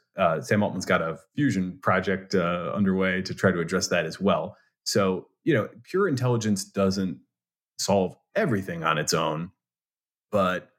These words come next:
so much of what people really lack today is expertise, right? I mean, there's so many, there, people talk in medicine, for example, about the gap between the,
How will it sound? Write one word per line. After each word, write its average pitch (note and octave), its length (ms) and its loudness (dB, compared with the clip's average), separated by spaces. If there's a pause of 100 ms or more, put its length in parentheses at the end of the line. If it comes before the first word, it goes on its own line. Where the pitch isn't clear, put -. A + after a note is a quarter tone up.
(320)
so - 280 -2
much F#3 260 -2
of G#2 80 -4
what G2+ 140 0
people G#2 360 0
really G2 760 0 (200)
lack A2 380 0
today E2 580 -2
is F2+ 580 -2 (420)
expertise, - 680 -2
right? E2+ 180 0
I F2 40 -8
mean, F#2+ 160 2
there's F#2 220 -4
so B2 100 -2
many, A#2+ 420 -2 (240)
there, G#2 200 4 (380)
people A#2+ 180 2
talk G#2+ 380 -2
in F#2 500 0
medicine, F#2+ 400 -2
for F2 120 -4
example, E2+ 280 -2
about E2+ 200 2
the F2 80 -8
gap F2+ 320 0
between F#2 320 2
the, D#2+ 200 -6